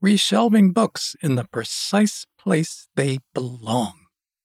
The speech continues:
Now, deciding how best to arrange those shelves for all of those precise places, forget about it. If you got any insights on Virgo you'd like to share,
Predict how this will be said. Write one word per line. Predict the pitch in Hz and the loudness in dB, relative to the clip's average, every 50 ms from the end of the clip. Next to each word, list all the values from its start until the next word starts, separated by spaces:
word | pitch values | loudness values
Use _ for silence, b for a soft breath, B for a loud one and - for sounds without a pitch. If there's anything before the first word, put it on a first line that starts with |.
| _ _ _ _ _ _ _ _ _ _ _ _ _ _ _ _ _ - | _ _ _ _ _ _ _ _ _ _ _ _ _ _ _ _ _ -2
Now, | 185 170 156 | 0 0 0
deciding | 131 147 - - 214 208 208 185 175 151 | 0 -2 -2 2 4 4 6 6 4 4
how | 135 143 143 143 | 4 2 2 2
best | - 165 160 151 - - - | 2 2 0 0 0 -2 0
to | 160 135 | 2 2
arrange | 135 135 131 156 196 247 269 247 208 156 - - | 2 2 4 4 4 6 8 6 6 4 2 2
those | 135 120 113 117 120 | 2 2 2 2 0
shelves | - - 131 117 104 104 120 139 156 156 - | 0 2 2 2 2 2 2 0 0 -2 -4
for | - - - 160 160 | -4 0 2 4 4
all | 156 165 170 165 | 6 4 4 4
of | 160 | 4
those | 151 160 156 151 147 - _ _ _ _ - | 4 4 4 2 0 -2 _ _ _ _ -16
precise | - 139 - - - - - - - 180 190 180 - - - _ _ - | -12 -10 -8 -6 -6 -6 -4 0 0 0 0 0 -4 -10 -14 _ _ -12
places, | - - 123 113 113 127 175 226 214 - - - - 104 123 151 - - - _ _ _ _ _ _ _ _ _ _ | -6 -6 -6 -4 0 0 0 0 0 -2 -6 -8 -8 -8 -8 -10 -12 -12 -16 _ _ _ _ _ _ _ _ _ _
forget | _ - - - 117 98 _ - - 160 180 202 180 | _ -16 -8 -8 -8 -8 _ -2 2 4 4 4 2
about | 131 101 101 101 92 101 - | 0 -2 -4 -8 -8 -8 -10
it. | - - _ _ _ _ _ _ _ _ _ _ _ _ _ _ _ _ - | -12 -16 _ _ _ _ _ _ _ _ _ _ _ _ _ _ _ _ -8
If | 165 - | -4 0
you | 185 180 | 2 4
got | 170 175 170 | 4 4 4
any | 175 180 190 185 | 6 6 6 6
insights | 175 - 175 170 196 190 - 202 180 185 175 - | 4 4 4 4 4 4 4 4 4 2 2 0
on | 170 147 143 139 | 0 0 0 0
Virgo | 131 156 170 185 170 180 180 | 2 4 4 4 4 4 4
you'd | 170 160 160 160 185 | 4 4 4 4 4
like | 196 220 208 | 2 2 2
to | - 226 | 2 2
share, | - - 254 269 269 247 196 | 2 4 4 4 2 2 0